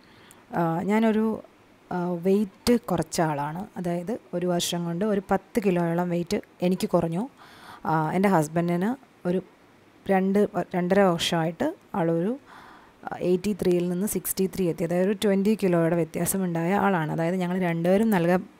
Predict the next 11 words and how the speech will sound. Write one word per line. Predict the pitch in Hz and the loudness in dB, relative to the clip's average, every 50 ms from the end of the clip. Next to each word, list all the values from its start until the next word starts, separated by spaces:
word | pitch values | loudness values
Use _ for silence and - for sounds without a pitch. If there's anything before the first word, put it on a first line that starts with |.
| - - - | -14 -4 -4
കുറച്ച് | 175 - - - - 165 - | -2 -2 -2 -6 -6 -2 0
തടിച്ചിരുന്ന, | 180 170 170 - - 180 170 170 - | 0 0 0 0 0 0 -2 -2 -4
നല്ല | - 170 170 170 185 196 | -6 -6 -4 -2 -2 -2
നന്നായിട്ട് | 196 190 170 160 175 180 175 190 | -2 -2 -2 -2 -2 -2 -2 0
തടിച്ചിരുന്ന | 190 170 160 - 170 165 170 180 | 0 0 0 0 -2 -2 0 0
ആൾക്കാർ. | 180 165 156 180 180 170 208 285 - - - - - - - - - - - 185 | -2 -2 -2 -2 -2 -2 -2 -2 -6 -10 -20 -20 -20 -20 -20 -20 -20 -12 -6 -4
ഞങ്ങൾ | 180 185 180 196 269 302 302 262 - - | -2 0 2 0 0 -2 -4 -8 -6 -2
പ്രോപ്പർ | 202 190 180 - 185 185 | -2 -2 0 -2 -4 -4
ഡയറ്റും | 175 175 180 170 170 165 160 - - 202 226 254 247 190 | -2 0 0 0 0 0 -2 -4 -4 -4 -4 -2 -2 -2
വർക്കൗട്ടും | 180 170 165 - - 190 185 180 - 220 214 208 | -2 -2 -2 -2 0 0 0 0 0 0 0 2
കൊണ്ട് | 185 175 170 170 170 208 254 285 | 2 0 0 0 0 -2 -2 -4